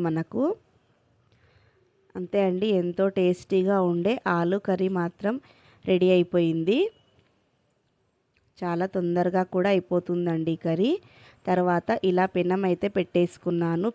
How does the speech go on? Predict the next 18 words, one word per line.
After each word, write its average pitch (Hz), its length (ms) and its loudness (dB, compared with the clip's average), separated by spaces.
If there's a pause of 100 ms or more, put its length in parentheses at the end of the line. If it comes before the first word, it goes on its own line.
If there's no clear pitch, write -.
పెనం 180 340 0
హీట్ 180 260 -2
అయిన 170 140 2 (140)
తర్వాత 165 420 0 (1080)
ఇలా 185 140 2 (120)
దోశ 180 200 0 (140)
వేసేసుకుంటున్నాను. 170 1160 -2 (800)
ఈ 208 40 -4 (140)
దోశలు 185 440 0
అయితే 190 180 0 (120)
మనం 180 220 0 (140)
నార్మల్గా 180 560 0 (100)
చేసుకునే 185 440 -2 (120)
దోశల్లాగానే 180 840 0 (120)
ఉంటాయి 170 400 0 (100)
టేస్ట్ 170 320 -2 (100)
కూడా. 170 280 0 (2250)
డయాబెటిక్స్ 190 600 -4